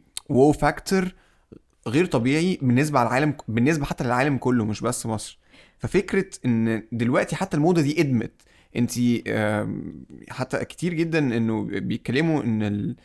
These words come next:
الاركيتكتشر زو حتى اللي هي بتاعت دبي دي خلاص قدمت، ما بقاش في ال-، ال-، فأنا مستغرب إنه رجعنا تاني النهاردة في الجنريشن اللي هو أصلًا انت مفروض خلاص خل-، عدينا المرحلة دي خالص. آه، لا،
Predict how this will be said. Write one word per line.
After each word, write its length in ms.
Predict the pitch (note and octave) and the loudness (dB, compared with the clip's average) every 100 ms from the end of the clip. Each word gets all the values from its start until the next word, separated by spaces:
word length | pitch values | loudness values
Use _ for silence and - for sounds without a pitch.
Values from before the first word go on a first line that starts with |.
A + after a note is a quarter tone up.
| _ _ - | _ _ -8
الاركيتكتشر 640 | G#2+ - A#2+ D#3 - D#3 | -6 -4 -2 -4 -2 -2
زو 240 | A#2 C#3 | 0 0
حتى 260 | C3+ C#3 D3 | 0 -2 -2
اللي 100 | C3 | -2
هي 40 | |
بتاعت 200 | C#3+ A#2+ | 0 0
دبي 260 | A#2+ A#2+ C#3 | 0 0 -2
دي 160 | C3 C#3+ | -2 -6
خلاص 480 | - B2 A#2 - _ _ _ _ D#3 | 0 0 -2 -8 _ _ _ _ -2
قدمت، 340 | C#3 A2 - | -2 -2 -4
ما 60 | A2+ | -2
بقاش 400 | G#2 C#3+ D3+ - | 2 2 0 -6
في 240 | - D3+ | -4 -2
ال-، 420 | C#3+ A#2+ F#2+ - | 0 -2 -4 -4
ال-، 200 | A2+ - F#3+ _ _ _ - | -4 -6 -12 _ _ _ -8
فأنا 200 | - F#3+ | -2 0
مستغرب 540 | G3 G3+ G#3+ G3+ D#3 | 0 0 2 0 -2
إنه 360 | B2 A#2+ A#2 A#2 | -2 0 0 0
رجعنا 520 | A2+ A#2 D3+ F3+ D#3+ | 0 2 2 2 -2
تاني 260 | B2+ D3 E3 | -2 -2 -2
النهاردة 680 | C#3 A2+ B2 C#3+ C3 F3 - _ _ _ _ _ - | -2 0 -2 -2 -4 -6 -8 _ _ _ _ _ -16
في 100 | - | -6
الجنريشن 600 | G#2+ G#2+ G#2+ A3 C3 C#3+ C#3+ | -2 -2 0 -2 0 -2 -2
اللي 100 | A2+ | 0
هو 160 | C#3 | 0
أصلًا 500 | D3+ D3 - D#3+ D3 C#3 - _ _ _ _ - | -2 -4 -2 -2 -2 -4 -14 _ _ _ _ -8
انت 140 | G#2+ | -6
مفروض 300 | G#2 - - | -4 -4 -4
خلاص 280 | A#2+ C#3 - | -2 -2 -2
خل-، 160 | A#2 - | -6 -4
عدينا 400 | A2 A2+ C#3+ D#3 | -2 0 0 0
المرحلة 440 | A#2+ A2 - C#3 | 0 -2 -2 -2
دي 140 | C3+ C3+ | -2 -4
خالص. 460 | A2+ A#2 E3+ - - - - | -2 -2 -4 -10 -20 -16 -8
آه، 280 | A2 A2 - _ _ _ | -6 -6 -12 _ _ _
لا، 320 | A#2+ - - | -2 -2 -4